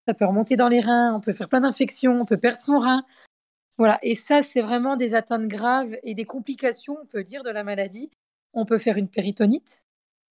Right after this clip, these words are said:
une occlusion intestinale, péritonite, on peut f-, on peut perdre un rein, qui est quand même pas, euh, négligeable.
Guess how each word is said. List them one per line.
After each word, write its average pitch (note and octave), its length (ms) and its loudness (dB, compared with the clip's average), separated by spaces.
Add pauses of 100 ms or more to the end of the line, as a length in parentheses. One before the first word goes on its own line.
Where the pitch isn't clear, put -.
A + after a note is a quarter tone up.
(220)
une G3 120 4
occlusion G3+ 240 2
intestinale, G3+ 360 2
péritonite, G3 800 0
on G#3 80 2
peut G#3 140 2
f-, - 180 -4
on A3+ 60 4
peut G3+ 100 4
perdre G#3 220 4
un G3+ 140 4
rein, A3+ 240 0 (480)
qui A3 80 -6
est - 20 0
quand G#3 120 -2
même F#3+ 160 0
pas, F#3 260 4
euh, F3+ 80 0
négligeable. F3+ 600 -4